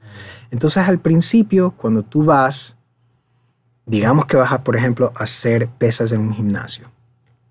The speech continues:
Speaker 2: lo mejor que puedes hacer es ir, ver las diferentes máquinas que hay y considerarlo un parque de diversiones.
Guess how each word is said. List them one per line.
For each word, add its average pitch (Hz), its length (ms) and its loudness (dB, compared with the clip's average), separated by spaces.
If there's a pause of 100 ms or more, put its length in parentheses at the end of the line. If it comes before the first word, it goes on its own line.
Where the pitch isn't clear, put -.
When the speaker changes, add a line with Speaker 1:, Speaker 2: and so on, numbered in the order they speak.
(360)
Speaker 2:
lo 101 100 -8
mejor 117 180 0
que 160 100 0
puedes 170 240 2
hacer 170 300 2
es - 380 -2 (100)
ir, 170 480 4
ver 110 300 -2
las 170 100 0
diferentes 170 460 0
máquinas 160 360 0
que - 160 -4
hay 139 280 0 (480)
y - 80 -6
considerarlo 139 520 2
un 165 80 4
parque 151 280 -2
de 156 60 4
diversiones. 131 680 -4